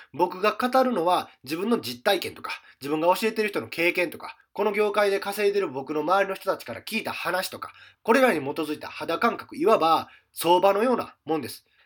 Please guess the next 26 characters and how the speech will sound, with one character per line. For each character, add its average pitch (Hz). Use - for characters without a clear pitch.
大 147
体 160
ま 190
あ、 110
普 -
通 156
に 170
や 214
っ 240
た 208
ら 135
こ 160
ん 175
ぐ 180
ら 190
い 196
で 190
い 196
け 208
る 220
よ 190
ね、 185
み 180
た 113
い -
な。 -